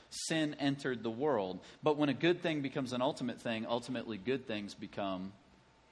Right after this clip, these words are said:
destructive things. So what does Solomon do? He does what we all do. He moved on from being an immature partying college guy to a mature workaholic, and now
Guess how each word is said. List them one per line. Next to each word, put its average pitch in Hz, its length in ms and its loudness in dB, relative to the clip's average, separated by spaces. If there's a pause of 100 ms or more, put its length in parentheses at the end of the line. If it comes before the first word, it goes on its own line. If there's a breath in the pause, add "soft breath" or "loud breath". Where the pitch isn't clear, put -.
(100)
destructive 95 580 -6
things. - 520 -14 (1600)
So - 180 -4
what 131 80 4
does 135 160 0
Solomon 123 400 4
do? 117 300 -4 (1160)
He 117 60 -6
does 131 180 6
what 135 140 4
we 147 120 4
all 175 180 8
do. 98 200 -2
He 120 140 0
moved 127 260 2
on 143 320 4
from 123 220 -2
being 139 240 4
an 123 100 2
immature 147 560 2
partying 143 540 4
college 143 400 6
guy 147 240 10
to 139 240 2
a 113 40 0
mature 143 640 4
workaholic, 147 800 8
and 120 140 4
now 180 460 12